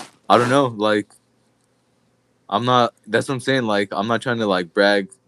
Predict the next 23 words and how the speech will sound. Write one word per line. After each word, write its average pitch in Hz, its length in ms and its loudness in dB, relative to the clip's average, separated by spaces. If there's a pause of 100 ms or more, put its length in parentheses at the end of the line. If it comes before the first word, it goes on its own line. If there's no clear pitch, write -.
(320)
about 92 300 -4
three 107 100 -2
and 98 100 -2
oh 101 120 -2
'cause 90 400 -8 (160)
I, 90 160 -4 (240)
obviously 98 360 -2
if 95 80 -8
I 87 100 -2 (200)
play 98 280 2
one 95 160 -2
of 92 60 -4
these 92 140 -2
du-, 95 160 -4 (240)
one 98 220 -2
of 98 40 2
the 95 60 4
dudes 92 300 0
who 95 80 -4
have, 90 160 2
like, 82 200 0 (1700)
scored, 98 460 2
like, 87 240 2